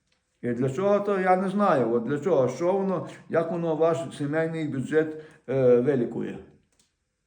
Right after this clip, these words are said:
Як воно вилікує? То воно, наоборот, калічить, воно забирає вашу, ваше життя, ваші сили, ваше здоров'я, вашу кров,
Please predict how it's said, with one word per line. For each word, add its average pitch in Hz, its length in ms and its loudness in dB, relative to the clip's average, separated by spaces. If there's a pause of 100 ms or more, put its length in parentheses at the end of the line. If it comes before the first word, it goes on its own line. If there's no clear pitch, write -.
(360)
Як 151 180 -2
воно 139 180 -2
вилікує? 113 500 0
То 131 120 -6
воно, 165 260 -4
наоборот, 170 440 -2
калічить, 208 400 -4
воно 135 260 -2
забирає 156 480 2
вашу, 165 320 0 (380)
ваше 156 320 0
життя, 147 400 0
ваші 143 320 0
сили, 165 400 0
ваше 139 260 -4
здоров'я, 151 380 4
вашу 131 320 -2
кров, 151 400 0